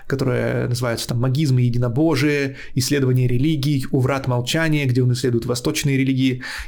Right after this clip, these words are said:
И я всегда интересовался исследованием религий, и многие из них изучил, и продолжаю изучать. И действительно, вы знаете, я, э,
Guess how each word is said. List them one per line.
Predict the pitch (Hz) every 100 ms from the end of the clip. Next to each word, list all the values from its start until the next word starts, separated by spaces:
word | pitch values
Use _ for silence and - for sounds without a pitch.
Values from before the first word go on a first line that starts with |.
| -
И | 147 156 156 156 - - - - - 170
я | 127 160 160 160 156 156 151 151 143 143 139
всегда | 156 160
интересовался | 156 139 135 123 -
исследованием | 120 127 113 120 113
религий, | 127 139 135 131
и | 131 113 113 117 131 139 - -
многие | - 135 123 127 123
из | 117 120
них | - -
изучил, | 120 - 147 156 151
и | 131
продолжаю | 123 117 120 151 143
изучать. | 131 147 139 - - - -
И | -
действительно, | 135 135 220 202
вы | 165
знаете, | 147 170 160
я, | 143 147 143 - - - -
э, | 143 135 135